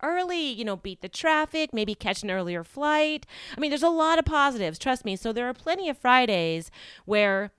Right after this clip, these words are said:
or if we had people coming in, it was like, "Yeah, yeah, come in on Friday. That's totally cool. I don't work Friday. What do you need?" What, you know. But, so there were plenty of Fridays where it was really cool. It was great. Yes, let's do the thing, right?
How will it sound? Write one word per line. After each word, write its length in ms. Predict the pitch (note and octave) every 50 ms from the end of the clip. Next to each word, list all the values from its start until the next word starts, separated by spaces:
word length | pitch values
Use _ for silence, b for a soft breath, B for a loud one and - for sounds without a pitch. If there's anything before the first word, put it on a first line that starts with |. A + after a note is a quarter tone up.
| _
or 160 | - D4+ D4 C#4
if 100 | C#4 C#4+
we 100 | D4 D#4
had 160 | D#4 C4+ -
people 220 | C#4 A#3 B3+ C4
coming 320 | - C4+ A3+ G#3+ G#3 G3+ G#3
in, 280 | G#3+ A3+ A#3+ B3 A#3+
it 80 | - G3
was 140 | G#3 - A#3
like, 160 | G#3+ G#3+ G#3+
"Yeah, 120 | E4 G#4 A4+ A4+
yeah, 80 | G4 C#4+
come 220 | - C#4 D4 E4+
in 120 | F#4+ F#4+ F#4+
on 140 | G4 F#4+
Friday. 320 | - F4 G4 A4+ G#4 A#3+ F3
That's 180 | G3+ A#3+ -
totally 260 | - - C4+ C#4 C#4 -
cool. 280 | - E4 D4+ A#3+ F#3
I 140 | E3 E3+ F#3
don't 160 | A3 A#3 G#3+
work 160 | B3+ C#4+ -
Friday. 260 | - A#3 F#3+ F3 E3 D#3+
What 100 | F3+ G3+
do 60 | A3+
you 80 | B3
need?" 240 | C4 B3+ A3 F3 D3+
What, 160 | E3 F3+ - -
you 100 | F#3 F#3+
know. 140 | E3+ D3 - B B B B B B B B B -
But, 260 | C4 C4 B3+ - - _ _ _ _ _ _ _ _ _ _ _ _ _ _ _ _ _ _ _ _ _ _ _
so 140 | - - D#4
there 120 | D4 E4 E4
were 100 | D#4+ -
plenty 280 | - D#4+ F4 F4+ F#4+
of 120 | G4 E4+ -
Fridays 640 | A#3+ F#3+ D#3+ D3+ D3 G2+ - A#2 G3+ - - - _ _ _
where 300 | F#3 G#3+ A3+ A3+ G#3+ A3 -
it 100 | A#3 A#3
was 240 | A#3 C4 B3 A#3 A#3
really 280 | A3+ C4+ C#4+ D4 E4+
cool. 360 | - - G4+ - F4 - - -
It 60 | -
was 140 | B3 C#4 -
great. 320 | - A4 B4 A#4+ G#3 - _ _
Yes, 360 | - A3 G4 A#4 E4 - -
let's 220 | B3 C#4 A#3 - -
do 140 | D#4 E4
the 100 | B3+ D4
thing, 420 | - - G3+ D3 - - - - G3
right? 320 | G#3 G3 G3 A3+ B3 -